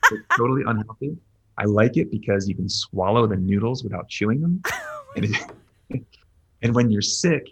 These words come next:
Speaker 1: and you have, like, a, a, um, swollen throat, it feels nice. <laughs>
Speaker 2: Aw.
Speaker 1: And I have good memories of my, my Italian Aunt Kathleen just being so disgusted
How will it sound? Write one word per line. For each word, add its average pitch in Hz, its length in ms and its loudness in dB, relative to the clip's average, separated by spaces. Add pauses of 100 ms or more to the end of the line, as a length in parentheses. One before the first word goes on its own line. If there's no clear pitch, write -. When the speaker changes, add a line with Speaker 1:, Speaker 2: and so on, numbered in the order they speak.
Speaker 1:
and 104 120 -2
you 95 80 -2
have, 104 160 -2
like, 98 140 -4
a, 85 100 -6 (180)
a, - 260 -12
um, - 260 -10
swollen 107 520 -2
throat, 139 380 4
it - 160 -10 (100)
feels 139 300 -2
nice. 87 420 -2 (160)
<laughs> - 220 -18
Speaker 2:
Aw. 359 420 -4 (880)
Speaker 1:
And 104 220 0
I 104 40 4
have 101 140 2
good 156 140 4
memories 120 320 2
of 92 80 0
my, 90 220 2
my 92 160 -2
Italian 104 520 0
Aunt 95 320 -8
Kathleen 90 500 0
just 87 200 -6
being 87 180 0
so 120 260 -4
disgusted - 760 -8